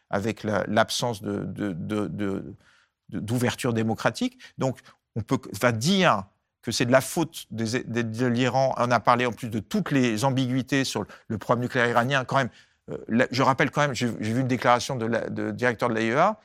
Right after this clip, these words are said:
qui répète quand même qu'il n'y a aucun élément qui montre que l'Iran ferait qu'un bombe atomique. Il faudrait peut-être le dire à notre président, hein, qui nous parle, oui, mais l'Iran a, mais non,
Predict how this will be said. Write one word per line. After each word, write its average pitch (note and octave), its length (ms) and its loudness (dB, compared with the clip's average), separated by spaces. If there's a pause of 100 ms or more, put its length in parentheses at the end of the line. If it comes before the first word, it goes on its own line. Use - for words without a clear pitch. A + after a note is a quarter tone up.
(120)
qui B3+ 120 -2
répète - 340 4
quand D3 100 4
même F3 100 4
qu'il - 140 0
n'y A2+ 40 8
a - 60 -8 (140)
aucun F#3 560 4 (480)
élément D3 460 4
qui - 160 0
montre D#3+ 220 2
que C3+ 80 0
l'Iran C#3 220 4
ferait C#3 180 -2
qu'un C#3+ 140 2
bombe B2+ 160 -2
atomique. E3+ 320 -2
Il - 60 -16
faudrait A2+ 140 0
peut-être - 200 0
le C3+ 60 0
dire C3+ 220 6
à - 20 6
notre C3 160 0
président, E3 420 2 (240)
hein, A#2+ 180 -2
qui - 100 -8
nous A2+ 100 -4
parle, C#3+ 200 4
oui, F#3 200 -2
mais C#3 100 0
l'Iran C#3 360 4
a, B2 260 2
mais A#2 100 -4
non, B2 160 -6